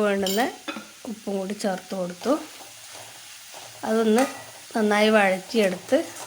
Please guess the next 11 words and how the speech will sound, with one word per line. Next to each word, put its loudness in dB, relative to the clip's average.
ഒരു -8
പകുതി 6
വേവാകുന്ന 8
വരെ 6
വഴറ്റിയെടുക്കുക. 0
പിന്നെ 2
ഒരു 4
കാൽ 4
ടീസ്പൂൺ 2
മഞ്ഞൾപ്പൊടി, 0
ഒരു 6